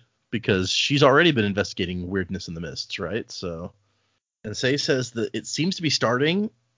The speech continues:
out on the edges of the Empire and moving in. So I guess that's why we haven't seen anything in Luthadel yet. We'd been talk-, we talked about before how it was like the incidents, like, seemed to be bad in one place and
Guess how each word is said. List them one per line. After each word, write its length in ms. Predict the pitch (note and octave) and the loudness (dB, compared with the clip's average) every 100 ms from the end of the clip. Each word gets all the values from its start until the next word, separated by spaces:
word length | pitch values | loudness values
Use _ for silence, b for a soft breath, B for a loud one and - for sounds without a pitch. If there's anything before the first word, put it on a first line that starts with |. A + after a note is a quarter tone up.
| _ _ - | _ _ -2
out 260 | B2 C3+ B2+ | 4 4 4
on 100 | B2+ | 2
the 140 | B2 | 2
edges 240 | A#2 B2 | 2 2
of 80 | B2+ | 2
the 120 | A#2 | 2
Empire 360 | A#2 B2 A#2+ B2+ | 2 2 4 4
and 160 | G#2+ G2 | 4 0
moving 320 | G2+ G#2 F#2+ | 0 -2 -2
in. 360 | F#2 G2 F2 - _ _ _ _ _ | -4 -4 -6 -12 _ _ _ _ _
So 640 | - - G2+ F#2 F2+ F2+ F2 - - - | -10 -6 -2 -2 -2 -4 -6 -14 -20 -10
I 80 | G2 | -8
guess 120 | F#2 | -2
that's 220 | G2 - | -2 -2
why 460 | G2+ F#2 F#2 F2+ E2+ | 2 4 4 2 -2
we 120 | G#2 | -2
haven't 200 | G2 G2+ | 0 -2
seen 140 | - | -4
anything 220 | F#2+ G2+ F2+ | -2 -2 -2
in 80 | |
Luthadel 420 | F#2 F#2 E2+ F2 E2+ | -4 -2 -2 -4 -6
yet. 220 | D#2+ - | -8 -8
We'd 200 | F#2 F2 | -10 -8
been 140 | F#2 | -4
talk-, 240 | A2 C3+ C3 | 2 4 4
we 80 | |
talked 240 | B2+ A3 - | 2 2 2
about 140 | F#2 | -2
before 320 | - - G2 F2+ | -2 -2 0 2
how 180 | F#2 | 0
it 60 | F#2 | 0
was 180 | F#2+ - | -4 -4
like 260 | F2+ F2 - b b b _ | -2 -4 -8 b b b _
the 120 | - A2 | 0 2
incidents, 400 | G#2 A2+ G2 G#2+ | 2 0 -2 -2
like, 120 | - | -2
seemed 340 | - G2+ G#2+ | -2 -2 -2
to 80 | F2 | -2
be 120 | G#2 | -2
bad 360 | G2 G2+ G#2 G#2 | 2 6 6 4
in 100 | F#2+ | 2
one 160 | G2 | -2
place 380 | G2+ G#2+ G#2 G#2 | 0 2 2 2
and 280 | F#2+ F#2 F2+ | -2 -4 -6